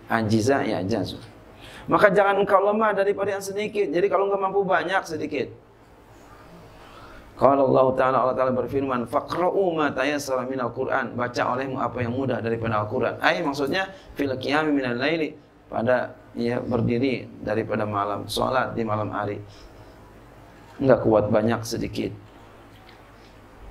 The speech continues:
Wa qala alaihi salam, bersama Nabi alaihi salam, "Alaikum bi qiyamil lail walau raka'atan." Lazimkan olehmu dengan qiyamul lail sekalipun hanya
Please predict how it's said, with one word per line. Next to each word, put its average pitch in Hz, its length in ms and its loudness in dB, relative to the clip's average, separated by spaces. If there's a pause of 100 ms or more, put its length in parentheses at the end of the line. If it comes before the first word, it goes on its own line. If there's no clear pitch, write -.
(720)
Wa 127 80 10
qala 131 320 8
alaihi 135 160 6
salam, 127 320 2
bersama 127 400 -2
Nabi 120 160 0
alaihi 113 240 -4
salam, 120 320 -2
"Alaikum 147 480 0
bi 131 160 -4
qiyamil 135 400 0
lail 175 320 2
walau 143 320 2
raka'atan." 127 560 -4 (320)
Lazimkan 123 560 -2
olehmu 127 240 0
dengan 117 240 -4
qiyamul 107 400 -4
lail 127 240 0
sekalipun 113 640 -2
hanya 156 720 0